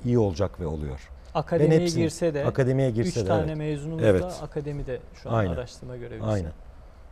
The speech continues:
Speaker 1: O yüzden yani önemli olan, e, yaptıkları meslekleri kaliteli yapmaları öğrencilerimizin. Bizim görevimiz de bu teknik altyapıyı onlara sağlamak aslında.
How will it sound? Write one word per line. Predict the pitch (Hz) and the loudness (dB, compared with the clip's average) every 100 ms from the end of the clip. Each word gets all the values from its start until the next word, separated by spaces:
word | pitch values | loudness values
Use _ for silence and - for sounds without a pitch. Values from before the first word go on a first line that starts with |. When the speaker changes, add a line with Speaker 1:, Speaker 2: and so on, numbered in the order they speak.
| - - - - | -20 -20 -18 -4
Speaker 1:
O | - | 0
yüzden | 156 113 123 | 4 6 6
yani | 120 120 | 6 2
önemli | 127 131 143 151 | 2 2 2 2
olan, | 135 147 143 - - - | 2 0 -2 -8 -18 -8
e, | 113 107 104 104 | -4 -2 -2 4
yaptıkları | 120 - - 139 135 | 4 4 -2 0 2
meslekleri | 127 - 117 - 131 | 0 -2 -6 -6 -6
kaliteli | - 117 104 110 | -2 -4 0 0
yapmaları | 104 87 82 82 82 82 | 0 -2 -4 -4 -4 -4
öğrencilerimizin. | 80 82 82 90 95 110 156 - - - - | -2 -4 -4 -4 -4 -4 -6 -8 -16 -16 -4
Bizim | 120 156 | 0 4
görevimiz | 117 104 104 110 | 4 4 2 0
de | 147 123 | 0 0
bu | 135 | -2
teknik | - 123 123 | -2 -2 0
altyapıyı | 123 113 107 - 120 | 0 0 -4 -4 -4
onlara | 104 104 110 | -2 -2 -4
sağlamak | - 92 90 90 - | -4 -2 -2 -6 -8
aslında. | 69 - - | -10 -12 -14